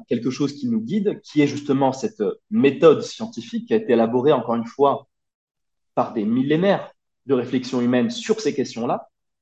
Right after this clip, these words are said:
et notamment dans le cas de la civilisation arabo-musulmane, on y reviendra. Mais c'est précisément par cette méthode scientifique, qui est la méthode la plus fiable de l'approche de l'analyse du monde qui nous entoure, que l'on va pouvoir lever des mystères,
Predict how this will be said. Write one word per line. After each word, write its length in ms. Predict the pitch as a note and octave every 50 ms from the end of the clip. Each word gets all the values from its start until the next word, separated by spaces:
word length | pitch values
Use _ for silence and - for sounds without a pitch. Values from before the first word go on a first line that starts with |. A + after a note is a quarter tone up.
| _ _ -
et 80 | A#2+
notamment 680 | B2+ C3+ D3+ D3+ D3+ D3+ C#3+ D3 D3+ D3+ C#3 A#2 - - -
dans 120 | A2+ G2+
le 80 | G2 G#2+
cas 140 | - A#2 A2
de 80 | A2
la 100 | G#2+ G2
civilisation 460 | - - A#2 A2+ A2 G#2+ - - A#2+
arabo-musulmane, 600 | G2+ G2 G#2 G#2+ G#2 G#2 G#2 A2+ A#2 D3 F3 E3+ C3+
on 120 | G#2+ G2
y 40 | G2
reviendra. 480 | - F2+ F#2+ G#2 A2 B2+ D#3 F#3+ - _ _ _ _ _ _ _ _ _ _ _ _ _ _ _ _ _ _ _ _ _ _ -
Mais 140 | A#2+ A#2+ A#2
c'est 260 | - - C3 - -
précisément 880 | - - F3+ E3 - - D#3 C#3 D3 D3 C#3+ D3 D3 C#3+ D3 D3 - _ _ _ _ _ _ _ _ _ -
par 200 | - - - -
cette 200 | - C3+ - -
méthode 300 | B2+ B2+ A#2+ C3 B2+ A#2+
scientifique, 560 | - - B2 A2+ - A2+ A2 - - G3+ - _ _ _ _
qui 100 | - C#3
est 40 | C3+
la 100 | C3 B2+
méthode 360 | B2+ C3 C3 - D#3 C3 A#2+
la 120 | A#2+ A#2+ A#2
plus 480 | A#2+ - - C3+ C3+ C#3 C3+ A#2 - - _ _ _ _ _ _ _
fiable 680 | - - - - E3+ E3+ D#3+ - - A2 F#2 E2+ - G2+
de 60 | G2+
l'approche 480 | G2 G#2 G#2 - - - C#3+ C#3 -
de 80 | - G2+
l'analyse 440 | G#2+ C3 D3 D#3 D#3 D#3+ E3+ D#3 A#2+
du 120 | A2+ B2
monde 220 | B2+ C3 A#2+ A#2+ -
qui 120 | - A2
nous 120 | G2 G2
entoure, 300 | F#2+ F#2+ - - G#3+ G#3 _ _ _ _ _ _ _ _ _ _ _ _ -
que 60 | C#3
l'on 120 | C3 C3
va 80 | B2+ A#2+
pouvoir 380 | B2 - D3 C#3+ D3 C#3 B2 A#2+
lever 640 | A#2+ C#3+ E3 D#3+ C3 C#3 D#3+ D3 B2 G#2 - _ _ _ _ -
des 100 | A2+ A2
mystères, 440 | A2+ A2+ - - - F#3 G3 G3